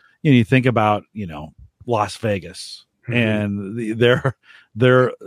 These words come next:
Speaker 1: you talk about a water crunch going
Speaker 2: Yeah.
Speaker 1: on there. It's a little better now than it was last year, but
Speaker 2: Yeah.
Speaker 1: you would think that would fit in pretty well, right? And it looks, it looks pretty cool. From a responsibility standpoint, it's not water in the lawn.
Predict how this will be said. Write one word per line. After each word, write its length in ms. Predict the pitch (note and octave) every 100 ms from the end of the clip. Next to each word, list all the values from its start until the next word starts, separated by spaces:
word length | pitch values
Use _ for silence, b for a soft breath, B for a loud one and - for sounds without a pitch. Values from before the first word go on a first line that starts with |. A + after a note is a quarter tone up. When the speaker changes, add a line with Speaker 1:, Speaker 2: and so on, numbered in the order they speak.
| - _ -
Speaker 1:
you 160 | A#2 G#2
talk 260 | B2 B2
about 200 | A#2+ A2
a 40 | G2
water 360 | G2 G#2+ G2+
crunch 640 | - - F2+ G2+ - - -
going 220 | F#2+ F#2
Speaker 2:
Yeah. 140 | F2
Speaker 1:
on 100 | E2+
there. 180 | E2+ E2+
It's 140 | G2 -
a 40 |
little 140 | A#2+
better 240 | F#2 F2+ E2
now 240 | D#2 D2+
than 120 | D#2+
it 80 | D2+
was 240 | D2 D#2 -
last 300 | - - -
year, 160 | D2
but 200 | D2+ D#2+ _
Speaker 2:
Yeah. 260 | B2+ A2+ G#2 _ _
Speaker 1:
you 100 | B2
would 140 | A#2+ G#2+
think 180 | B2 A2+
that 120 | A2
would 120 | G2
fit 260 | - A#2+ G2+
in 180 | F#2+ F2+
pretty 240 | - F2+
well, 440 | D#2+ G#2 F#2 D2
right? 300 | D2 D#2 F2+ -
And 180 | E3+
it 100 | A#3 B2
looks, 680 | A#2 D3 A3 - - - _ _ _
it 160 | E3+ C3
looks 320 | D#3+ A3+ -
pretty 280 | - B2 F2
cool. 260 | - F2+ F2+
From 160 | C#3+
a 60 | D3+
responsibility 680 | C#3 - E3 C3+ C#3 G#3+ C3+
standpoint, 680 | - G#2+ G2+ F#2 G#2 B2 - b b b b
it's 260 | - C#3 -
not 260 | C3+ D#3 B2+
water 300 | A#2+ G#2 F#2+
in 60 |
the 80 | F2
lawn. 360 | D#2+ D2 D2